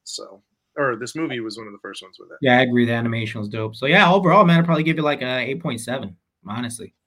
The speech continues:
Speaker 1: Yeah, great film.
Speaker 2: Yeah,
Speaker 1: The
Speaker 2: great
Speaker 1: next one you saw,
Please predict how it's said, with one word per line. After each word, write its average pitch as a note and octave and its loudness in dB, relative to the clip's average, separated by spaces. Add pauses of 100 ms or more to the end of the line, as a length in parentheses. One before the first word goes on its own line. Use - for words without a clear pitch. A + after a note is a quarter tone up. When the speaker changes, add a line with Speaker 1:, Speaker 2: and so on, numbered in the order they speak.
(380)
Speaker 1:
Yeah, A#2 -4
great C#3+ -2
film. A#2 -12 (380)
Speaker 2:
Yeah, G#2+ -4
Speaker 1:
The D3 -2
Speaker 2:
great F3 -4
Speaker 1:
next - -8
one G#3+ -4
you D#3+ 0
saw, C3+ 0